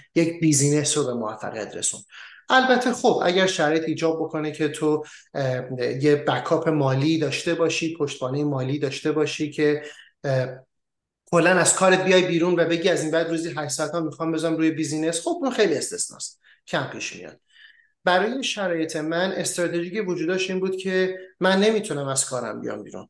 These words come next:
من باید همزمان کار کنم و همزمان این مسائل مالی هست و اتفاقات دیگه که داره همزمان میفته، اه، تورمی که به وجود خواهد اومد، اه، وام خونه، خرجی که داره هی بالاتر میره.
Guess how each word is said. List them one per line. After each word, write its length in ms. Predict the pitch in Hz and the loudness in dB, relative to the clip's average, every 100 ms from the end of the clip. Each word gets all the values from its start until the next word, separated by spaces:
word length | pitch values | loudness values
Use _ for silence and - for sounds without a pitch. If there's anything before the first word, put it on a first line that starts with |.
| - | 0
من 160 | 160 | 4
باید 200 | 160 175 | 6 4
همزمان 480 | 190 208 165 160 160 | 4 0 0 0 0
کار 260 | - 151 147 | 0 -4 -4
کنم 380 | - 113 117 117 - - - | -6 -6 -8 -10 -16 -18 -2
و 60 | |
همزمان 560 | 160 180 175 175 165 185 | 0 2 2 2 2 2
این 140 | 190 185 | 0 0
مسائل 440 | 170 - 156 165 | 2 0 0 0
مالی 380 | 170 147 139 156 | 2 0 0 0
هست 440 | - 156 156 - | -2 -2 -2 -4
و 40 | 151 | -4
اتفاقات 600 | 151 165 160 156 160 165 | -4 -4 -2 0 0 -2
دیگه 300 | 143 139 151 | -4 -2 -2
که 120 | 151 | 0
داره 220 | 143 143 | 0 0
همزمان 500 | 147 143 131 131 135 | -2 -4 -4 -2 -2
میفته، 640 | 135 135 131 - 139 143 143 - - - | -2 -4 -4 -2 0 0 -2 -16 -20 -10
اه، 160 | 151 143 | -4 -4
تورمی 560 | 135 156 147 143 170 170 | 0 0 2 2 2 2
که 120 | 170 | 0
به 120 | 160 | -2
وجود 280 | 147 139 135 | -2 -4 -6
خواهد 380 | - 143 143 139 | -2 -2 -2 -2
اومد، 360 | 139 135 131 - - - - | 0 0 -2 -6 -18 -20 -8
اه، 180 | 151 135 - 147 _ | -6 -6 -8 -18 _
وام 420 | 139 131 156 151 | -4 4 4 4
خونه، 500 | 151 - 143 147 147 | 2 -2 -2 0 0
خرجی 560 | 147 - 156 151 143 151 | -2 -6 -2 -2 -2 -4
که 120 | 160 | -2
داره 280 | 143 139 143 | 0 0 0
هی 100 | 143 | 0
بالاتر 560 | 135 135 135 127 143 143 | -2 -2 -2 -4 -6 -4
میره. 380 | 139 135 135 | -2 -2 -4